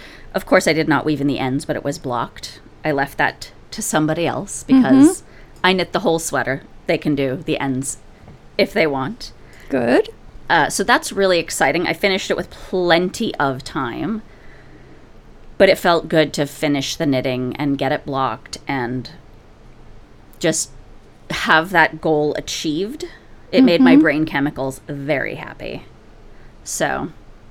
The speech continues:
Speaker 1: what are you working on?
Speaker 2: So my, at Jasmine's house knitting
Speaker 1: Mm-hmm.
Speaker 2: is, uh,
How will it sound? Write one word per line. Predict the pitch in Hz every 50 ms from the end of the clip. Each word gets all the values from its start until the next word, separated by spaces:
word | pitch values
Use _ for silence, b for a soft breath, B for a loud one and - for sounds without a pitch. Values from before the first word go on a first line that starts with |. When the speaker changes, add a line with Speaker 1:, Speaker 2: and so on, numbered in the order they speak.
| b b b b b b b b b b b b b b b
Speaker 1:
what | - 262 330
are | 415
you | 453 403
working | 349 240 - 185 165 147
on? | 139 156 190 b b b b b b - - -
Speaker 2:
So | - - - - - 330 294 302 294 - - - 285 - - -
my, | 269 285 311 320 320 330 339 349 359 381 403 - - - - - - - - - - - - -
at | - 311 - - - - - - -
Jasmine's | - 330 320 381 - - 349 339 285 269 -
house | - 214 214 226 233 - - 240
knitting | - 220 208 254 269 339 440
Speaker 1:
Mm-hmm. | - - 240 240 240 220 381 b b b b b - - - - - - - - - - -
Speaker 2:
is, | - 214 311 302 311 311 320 - - - - - - - -
uh, | 285 294 269 285 269